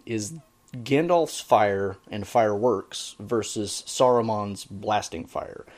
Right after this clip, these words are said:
It's a really interesting dichotomy because they're both using fire, but for very different purposes. Although there are examples where Gandalf uses fire for purposes somewhat more similar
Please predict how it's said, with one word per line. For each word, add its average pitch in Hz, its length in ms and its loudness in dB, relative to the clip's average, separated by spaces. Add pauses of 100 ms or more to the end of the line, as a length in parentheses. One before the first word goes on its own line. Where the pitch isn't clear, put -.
(260)
It's 110 160 -6
a 113 60 2
really 139 320 4
interesting 131 540 -2
dichotomy 110 600 0
because 101 280 -6
they're 104 120 0
both 110 320 2
using 127 500 0
fire, 98 380 2
but 98 240 -4
for 104 140 -2
very 262 320 2
different 160 560 -2
purposes. - 640 -4 (960)
Although 143 300 8
there 175 200 6
are 262 180 4
examples 196 600 2
where 123 160 4
Gandalf 123 420 2
uses 117 320 -4
fire 110 380 4
for 104 480 -2 (560)
purposes 123 500 -2
somewhat 135 420 0
more 113 160 -8
similar 156 680 0